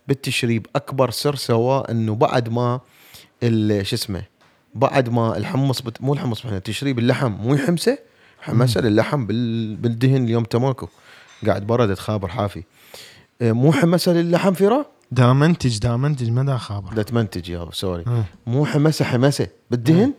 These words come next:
Speaker 1: سوى وراها.
Speaker 2: سوى؟
Speaker 1: غسلها جوا السنك.
Speaker 2: واو.
Speaker 1: ورجع حمسه.
Speaker 2: واو.
Speaker 1: والجدرية كل مرة يبدلها.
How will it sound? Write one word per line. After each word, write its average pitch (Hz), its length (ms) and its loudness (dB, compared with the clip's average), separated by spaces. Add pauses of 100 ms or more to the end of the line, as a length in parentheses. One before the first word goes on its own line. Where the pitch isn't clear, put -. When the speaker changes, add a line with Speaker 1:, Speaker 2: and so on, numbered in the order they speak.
(120)
Speaker 1:
سوى 156 320 6
وراها. 107 460 4 (500)
Speaker 2:
سوى؟ 135 240 -6 (160)
Speaker 1:
غسلها 143 360 4
جوا 135 200 4
السنك. 107 400 -4 (720)
Speaker 2:
واو. 113 380 4 (720)
Speaker 1:
ورجع 131 280 4
حمسه. 120 420 0 (1300)
Speaker 2:
واو. 113 360 2 (220)
Speaker 1:
والجدرية 127 500 4
كل 160 140 2
مرة 170 220 6
يبدلها. 117 480 2